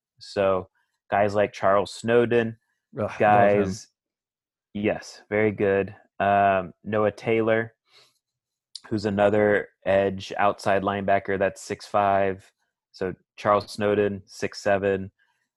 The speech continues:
Speaker 1: They're asking these guys more to drop back during these injury situations they're dealing with in the secondary. There hasn't been much success in doing that. And so the feeling around Virginia now is like, "All right, we're gonna scrap that and we're gonna get back to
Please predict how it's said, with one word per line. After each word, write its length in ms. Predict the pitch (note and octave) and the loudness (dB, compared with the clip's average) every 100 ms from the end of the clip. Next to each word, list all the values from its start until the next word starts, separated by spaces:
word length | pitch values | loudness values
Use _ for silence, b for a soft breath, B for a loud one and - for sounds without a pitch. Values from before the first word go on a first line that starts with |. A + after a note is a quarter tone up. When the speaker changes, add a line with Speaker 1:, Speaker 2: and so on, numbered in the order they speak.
| _ | _
Speaker 1:
They're 160 | - A2+ | 0 2
asking 300 | C3 - C3 | 2 0 0
these 160 | A#2+ | 0
guys 280 | A2+ A2+ G#2+ | 2 2 2
more 200 | G#2+ G#2+ | 0 0
to 40 | G2+ | 0
drop 360 | A2 G2 - | 2 0 0
back 400 | G#2+ G#2+ F#2+ - | 0 2 0 -4
during 260 | G#2 G2+ F#2+ | -6 -6 -6
these 260 | F#2+ F#2 - | -8 -10 -8
injury 400 | G#2 G2+ G2+ G2 | -6 -6 -6 -6
situations 840 | - G2+ - G2 F#2+ F#2+ - F#2+ | -6 -10 -8 -6 -4 -6 -8 -10
they're 120 | F#2+ | -10
dealing 320 | F2+ G2 F#2+ F#2+ | -6 -4 -4 -4
with 180 | F#2 | -8
in 80 | F2+ | -10
the 80 | E2+ | -12
secondary. 720 | - G2 F#2+ F2+ E2 D2+ - - _ _ _ _ - - - | -8 -6 -6 -8 -8 -10 -12 -20 _ _ _ _ -18 -12 -2
There 140 | A#2 | 0
hasn't 320 | B2+ C#3 C3+ | 2 2 2
been 140 | A#2 A2+ | 0 0
much 180 | A2+ | -2
success 480 | - G#2 - G#2+ G2+ | -4 -14 -4 -2 -2
in 160 | G2+ F2+ | -6 -8
doing 320 | G2+ A2 B2 | -6 -4 -2
that. 300 | B2+ C#3 C3+ | -2 -4 -6
And 160 | G2+ G#2 | -10 -8
so 160 | - G#2 | -4 -4
the 120 | G2 | -4
feeling 680 | - A#2 A#2+ A2+ G#2+ G#2 - - | -6 -4 0 0 -2 -8 -12 -10
around 300 | G#2 G#2 G2+ | -6 -4 -4
Virginia 420 | G2 G2+ G#2+ G#2 | -6 -6 -6 -4
now 300 | G2+ G2 G2 | -4 -4 -4
is 160 | G2 F#2 | -6 -4
like, 340 | F#2+ F2+ - _ _ _ _ - | -4 -4 -8 _ _ _ _ -2
"All 60 | G2+ | 2
right, 160 | G2 | 2
we're 120 | F2 G#2 | 2 -2
gonna 160 | G#2 | -2
scrap 360 | - G#2 G#2+ - | -4 -2 -2 0
that 300 | G2 G2 - | 2 2 2
and 120 | F#2 | -4
we're 120 | F#2 | -4
gonna 180 | F#2+ F#2+ | -4 -4
get 220 | G2+ F#2+ | -4 -2
back 200 | F#2+ F#2+ | -2 -2
to 140 | - | -4